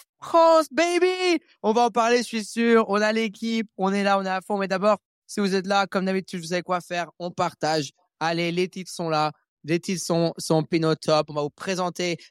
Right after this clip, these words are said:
la nouvelle team Rock Radio France. Interview de Ilan de Décrypte. Décrypte, c'est la famille, hein. Et je savais pas d'ailleurs. On a fait Décrypte en français maintenant et tout.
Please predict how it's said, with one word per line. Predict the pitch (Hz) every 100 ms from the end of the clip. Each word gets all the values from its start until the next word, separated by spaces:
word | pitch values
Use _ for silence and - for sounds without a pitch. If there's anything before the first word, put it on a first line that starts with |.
| -
la | 147
nouvelle | 170 165 165
team | - 180 165 - -
Rock | 151 180 165
Radio | 175 165 165
France. | - - 160 156 156 _ _
Interview | 226 233 - 202 202
de | 190
Ilan | 196 190 185
de | 185
Décrypte. | 170 185 180 202 156
Décrypte, | 180 - 190
c'est | -
la | 156
famille, | 151 185 180 208 208 -
hein. | 165 190
Et | 170
je | -
savais | 185 190
pas | 220 254
d'ailleurs. | 247 208 _ -
On | 190
a |
fait | 170 185
Décrypte | 202 226 202
en | 185
français | 180 - 240 233 269
maintenant | 247 254 262
et |
tout. | 262 294